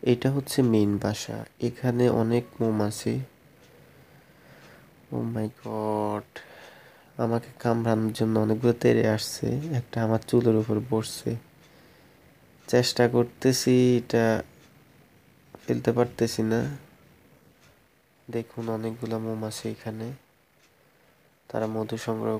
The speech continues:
করতেছে ভিতরে, but এদেরকে কেউ ডিস্টার্ব করতেছে না,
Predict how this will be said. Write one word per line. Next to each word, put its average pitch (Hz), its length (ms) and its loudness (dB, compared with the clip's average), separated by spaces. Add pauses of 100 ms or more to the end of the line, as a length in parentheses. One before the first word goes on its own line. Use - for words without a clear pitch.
করতেছে - 580 -10
ভিতরে, 113 520 -4 (2000)
but 117 240 2 (640)
এদেরকে 120 340 -2
কেউ 117 260 0
ডিস্টার্ব 117 440 -2
করতেছে - 480 -2
না, 117 220 2